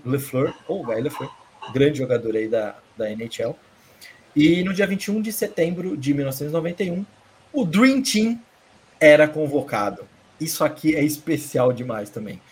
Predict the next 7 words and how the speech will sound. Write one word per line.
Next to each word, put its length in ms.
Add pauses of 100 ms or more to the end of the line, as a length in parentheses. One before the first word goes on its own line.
(220)
Então 120
tínhamos 280
a 60
convocação 600
aí 140
de 120
Stockton, 840